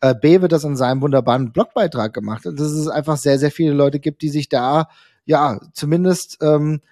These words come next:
negativ berührt sehen. Und genau das ist ja der Min-, der Mindestpunkt. Der Mindestpunkt ist, es gibt Dinge wie Tankard, das ist ein,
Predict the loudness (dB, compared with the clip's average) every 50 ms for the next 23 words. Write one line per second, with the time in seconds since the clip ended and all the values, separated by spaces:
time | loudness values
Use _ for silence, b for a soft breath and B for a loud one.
0 | _ _ -4 0 0 0 0 -2 -4 -12 -12 _ -2 0 2 2 2 2 0 -2
1 | -4 -4 -4 -2 -4 -6 0 0 2 2 2 2 2 2 2 0 -2 -2 -4 -2
2 | -2 0 2 4 2 4 4 4 4 4 2 2 0 -2 -6 -10 -12 -6 -4 -2
3 | 0 2 2 2 2 2 2 0 -2 -4 -10 _ -12 -12 -12 -12 -16 -20 _ B
4 | B B B B -2 0 2 2 2 2 -2 -4 -6 _ -4 -4 -4 -4 -6 -8
5 | -8 -8 -12 -16 -18 -6 -4 -4 -4 -4 -12 -18 -18 _ 0 0 2 2 0 0
6 | -2 -4 -4 -2 -2 -2 -2 -2 -2 -2 -2 -2 -2 -4 B B B B -6 -6
7 | -4 -4 -6 -4 -6 -6 -6 -6 -8